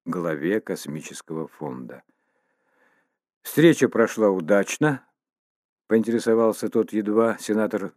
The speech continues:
закрыл дверь. «Прошла ли встреча удачно?» Гость, очевидно, живёт в коконе. «Всё прошло просто прекрасно до тех пор, пока президент не начал свою пресс-конференцию».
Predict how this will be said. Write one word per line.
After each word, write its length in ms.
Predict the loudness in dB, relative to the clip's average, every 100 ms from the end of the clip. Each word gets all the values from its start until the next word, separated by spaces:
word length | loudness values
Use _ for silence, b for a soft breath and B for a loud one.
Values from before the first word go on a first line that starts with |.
| -10
закрыл 480 | -4 -4 -2 -4 -2
дверь. 400 | -2 -2 -4 -10 _ _ _ _ _ _ _ _ _ _ _ _ -2
«Прошла 380 | 0 2 4
ли 120 | 4 4
встреча 400 | 2 2 2 0
удачно?» 600 | 2 -2 -2 -10 -14 _ _ _ _ _ _ _ _ _ _ _ _ _ _ _ _ _ _ _
Гость, 360 | 0 6 6 4
очевидно, 520 | -2 0 2 2 2
живёт 320 | 2 2 0
в 100 | -2
коконе. 560 | -2 -2 0 -8 -10 -14 _ _ _
«Всё 220 | 0 2 4
прошло 400 | 2 2 2 2
просто 400 | 2 0 2 2
прекрасно 760 | 4 2 4 4 4 2 0
до 120 | 2 4
тех 240 | 2 4
пор, 220 | 4 4
пока 340 | 4 2 4 4
президент 560 | 4 4 6 4 4
не 60 | 6
начал 360 | 6 4 2 2
свою 240 | 4 4
пресс-конференцию». 1120 | 4 4 4 0 0 2 4 2 -2 -6 -8